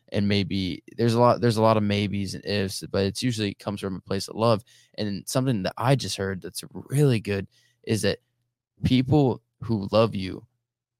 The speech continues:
just because they give you advice doesn't mean it's good advice. And, and that's what, that's a sc-, one of the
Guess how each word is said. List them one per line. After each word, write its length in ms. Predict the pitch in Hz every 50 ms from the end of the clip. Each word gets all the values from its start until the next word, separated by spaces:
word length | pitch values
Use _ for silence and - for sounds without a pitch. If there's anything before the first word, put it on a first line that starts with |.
| _ _ _ _ _ _ _ _ _ _ _ -
just 240 | 113 117 131 123 -
because 240 | 135 120 131 120 107
they 80 | 110
give 140 | 101 110 101
you 80 | 101 98
advice 540 | 92 - - 101 95 - - - - - - _ _ _ _ _ _ _ _ _
doesn't 320 | - 113 110 98 98 76
mean 260 | 80 90 90 - - -
it's 140 | - - -
good 160 | - - 95
advice. 500 | 87 - - 69 - - - - - - - -
And, 100 | 104 104
and 100 | 98 82
that's 260 | 87 110 107 101 - 117
what, 140 | 117 113
that's 240 | 98 98 98 - -
a 40 | 95
sc-, 320 | - - - - - 76
one 160 | - 87 120 120
of 60 | 101
the 160 | - 104 123